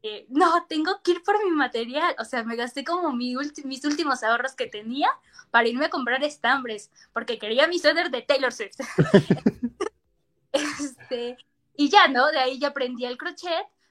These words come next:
Speaker 1: pero la verdad es el primer cardigan que hice, el primer suéter, no me salió. Me salió
Speaker 2: Ok.
Speaker 1: horrible. Porque tejí con un gancho muy, muy grueso, con un estambre muy grueso, tensé muchísimo el,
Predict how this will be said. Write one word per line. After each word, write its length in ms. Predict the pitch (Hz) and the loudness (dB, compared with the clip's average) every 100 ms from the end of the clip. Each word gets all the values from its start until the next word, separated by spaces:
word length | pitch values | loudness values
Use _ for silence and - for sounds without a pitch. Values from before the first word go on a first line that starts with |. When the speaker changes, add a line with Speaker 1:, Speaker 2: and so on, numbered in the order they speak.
| _ | _
Speaker 1:
pero 220 | 247 226 | -8 -8
la 160 | 214 226 | -6 -4
verdad 240 | 226 247 269 - | -2 -2 -4 -8
es 180 | 254 247 | -10 -12
el 100 | 233 | -14
primer 400 | - 247 254 262 254 254 _ _ _ _ _ _ _ - | -8 -4 -2 2 2 2 _ _ _ _ _ _ _ 4
cardigan 480 | 247 247 233 226 | 4 4 -6 -12
que 160 | 220 202 | -14 -16
hice, 300 | 202 247 254 | -14 -12 -12
el 80 | 226 | -6
primer 280 | 226 233 233 | -2 -2 -2
suéter, 300 | 240 269 247 | 0 0 0
no 100 | 226 | -2
me 120 | 240 | -4
salió. 320 | 180 175 170 _ _ _ - _ | -10 -14 -16 _ _ _ -20 _
Me 120 | 233 | -6
salió 320 | 214 226 240 | 0 4 4
Speaker 2:
Ok. 120 | 104 95 | 4 0
Speaker 1:
horrible. 260 | 220 220 - _ _ _ _ _ _ _ _ 240 | -6 -6 -8 _ _ _ _ _ _ _ _ 4
Porque 320 | 233 226 220 | 4 2 -4
tejí 300 | 240 240 247 | -4 -4 -2
con 180 | 233 233 | 0 0
un 160 | 233 | 0
gancho 320 | 220 226 220 | 0 0 -2
muy, 420 | 220 220 214 220 202 | -2 -2 -2 -4 -2
muy 220 | 220 208 | -4 0
grueso, 640 | 208 269 294 269 254 269 _ _ _ | 4 4 6 6 6 4 _ _ _
con 180 | - 226 | -6 -4
un 120 | 240 | -4
estambre 360 | 233 240 233 214 | -4 -2 -2 -2
muy 240 | 220 214 202 | -4 -6 0
grueso, 540 | 214 269 269 233 226 | 4 4 4 0 -2
tensé 440 | 220 214 220 240 | -2 -4 2 2
muchísimo 960 | 233 220 220 220 - 269 269 247 220 214 | 4 2 0 -2 -2 -4 0 0 2 2
el, 400 | 196 196 180 185 | 0 -4 -6 -8